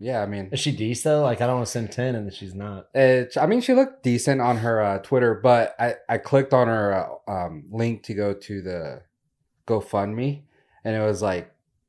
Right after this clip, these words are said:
Speaker 1: not there no more. So I
Speaker 2: Uh-huh.
Speaker 1: think they kinda shut it down 'cause the, I, I've seen this a few times now where the porn girls are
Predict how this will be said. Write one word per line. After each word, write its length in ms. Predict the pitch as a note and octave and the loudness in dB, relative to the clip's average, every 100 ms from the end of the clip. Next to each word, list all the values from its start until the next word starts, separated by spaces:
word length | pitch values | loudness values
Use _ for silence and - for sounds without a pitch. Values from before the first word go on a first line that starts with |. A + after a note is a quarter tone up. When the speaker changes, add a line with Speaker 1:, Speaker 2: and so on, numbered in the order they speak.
| _ _ - | _ _ -10
Speaker 1:
not 340 | G#2+ G#2 F#2+ | -4 -4 -4
there 240 | G2+ G2 | -4 -4
no 140 | G2+ G#2+ | -4 -6
more. 260 | A#2 A#2+ | -4 -4
So 140 | B2 G2 | -4 -4
I 40 | |
Speaker 2:
Uh-huh. 100 | F#2 | -4
Speaker 1:
think 200 | G2+ F#2+ | -6 -6
they 140 | F#2+ F2 | -8 -10
kinda 360 | - F#2 F2 | -8 -8 -8
shut 240 | - G#2 F2 | -8 -8 -6
it 60 | |
down 220 | E2 F#2 F2 | -6 -6 -6
'cause 160 | G2+ - - - _ | -10 -12 -20 -20 _
the, 160 | C#3 D3 | 0 4
I, 200 | D#3 D#3 - D3+ | 4 4 2 0
I've 80 | |
seen 180 | C#3+ F3 | 2 2
this 220 | E3 D#3 | 2 0
a 40 | A#2+ | -4
few 200 | C3 B2+ | -2 -2
times 340 | B2 A2+ G#2 | 0 -2 0
now 220 | G#2 G2+ | -2 0
where 400 | G2+ G2+ F#2+ F#2 - _ _ _ _ _ _ _ - | 0 0 -2 -6 -12 _ _ _ _ _ _ _ -12
the 140 | G2+ | -12
porn 420 | - A#2+ A2+ A2 | -4 0 0 0
girls 340 | G#2 G#2 G#2 F#2+ | 0 0 0 -2
are 280 | G2 F#2 | -4 -6